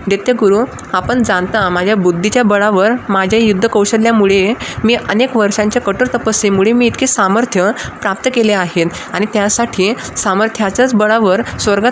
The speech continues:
अधिराज्य करतो आहे." तेव्हा दैत्यगुरू, ते देव घाबरले आणि हतबल झाले. आणि म्हणून ते कपटी खेळ खेळता आहे आणि आज मला पराभूत करण्याच्या सामर्थ्य कोणामध्येच नाही.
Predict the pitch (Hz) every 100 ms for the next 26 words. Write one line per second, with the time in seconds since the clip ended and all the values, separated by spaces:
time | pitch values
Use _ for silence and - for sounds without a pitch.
0 | - 185 214 208 233 247 202 190 208 175
1 | 165 156 160 - - - - - - -
2 | - - 226 269 226 208 202 196 185 190
3 | - - - - - - - - - -
4 | - - - - - - - - - -
5 | 208 202 233 185 190 - 196 190 190 214
6 | 233 180 170 - - - 190 240 302 -
7 | - 208 226 277 - 196 165 165 - -
8 | - 185 190 208 220 240 202 202 247 208
9 | - 262 - 196 175 170 - - 202 196
10 | 233 202 175 175 160 - - - 202 -
11 | 220 208 180 - - 202 220 233 214 220
12 | 269 - 214 220 240 214 175 180 - -
13 | - 196 240 247 185 202 220 220 208 262
14 | 208 170 180 170